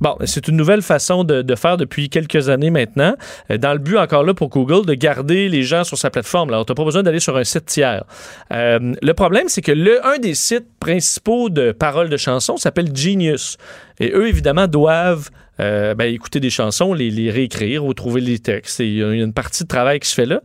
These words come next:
Et eux soupçonnaient depuis plusieurs années, euh, le géant Google de leur voler leur travail.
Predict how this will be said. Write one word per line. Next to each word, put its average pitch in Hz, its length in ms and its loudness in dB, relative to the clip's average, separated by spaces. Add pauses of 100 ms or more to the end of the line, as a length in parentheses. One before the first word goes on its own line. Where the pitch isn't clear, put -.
(480)
Et 156 140 2
eux 302 160 0
soupçonnaient 190 640 0
depuis 160 220 -4
plusieurs 202 420 0
années, 156 580 0
euh, 117 320 2
le 120 200 2
géant 151 580 2
Google 156 640 0
de - 80 2
leur 208 260 2
voler 151 300 2
leur 226 160 0
travail. 151 480 0